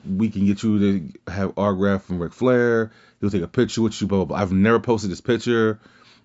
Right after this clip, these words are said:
I've never, I've probably shown a few people, but I've never, I, I just haven't, I do have an autograph of, from him. And, um, I remember vividly,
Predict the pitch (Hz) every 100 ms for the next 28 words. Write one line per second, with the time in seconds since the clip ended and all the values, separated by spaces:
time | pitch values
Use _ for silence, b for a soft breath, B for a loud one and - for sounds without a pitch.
0 | _ 95 95 98 85 95 104 110 107 95
1 | 104 104 101 - 104 - 123 - 110 98
2 | - 104 110 117 110 98 107 107 - b
3 | b b - 101 95 113 117 110 - -
4 | - 113 110 95 _ _ 107 113 107 104
5 | 101 110 101 107 120 - 143 123 92 90
6 | 80 - 98 80 76 67 _ _ _ _
7 | _ _ _ _ _ _ - 104 104 92
8 | 98 95 95 92 156 147 123 110 95 92
9 | 92